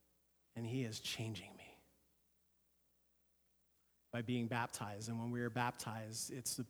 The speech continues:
perfect representation of standing dead in our sin, of going under the water and being buried with him in his death, but rising again to new life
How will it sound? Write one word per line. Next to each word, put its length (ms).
perfect 420
representation 880
of 80
standing 720
dead 200
in 120
our 120
sin, 460
of 160
going 280
under 200
the 100
water 560
and 220
being 180
buried 320
with 160
him 140
in 80
his 160
death, 340
but 160
rising 420
again 300
to 160
new 160
life 500